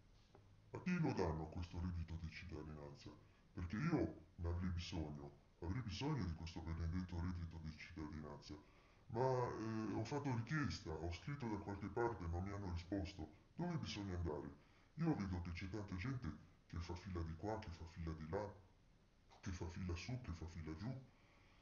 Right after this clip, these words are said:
Ma veramente a me, non so, non mi danno retta. Voi, eh, cosa mi consigliate di fare?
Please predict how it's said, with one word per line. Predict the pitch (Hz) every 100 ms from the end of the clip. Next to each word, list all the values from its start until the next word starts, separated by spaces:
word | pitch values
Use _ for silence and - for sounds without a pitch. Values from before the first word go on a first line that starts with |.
| - -
Ma | 95
veramente | 104 113 139 165 120 92
a | 87
me, | 104 156 104 92 87
non | 90 95
so, | - 107 87
non | 95
mi | 107
danno | 113 117 123
retta. | 113 80 78 76 - - - - - 104
Voi, | 180 165
eh, | 104 98 92 95 95
cosa | 98 151 143
mi | 117
consigliate | 107 101 95 95 90
di | 85
fare? | 85 76 73 73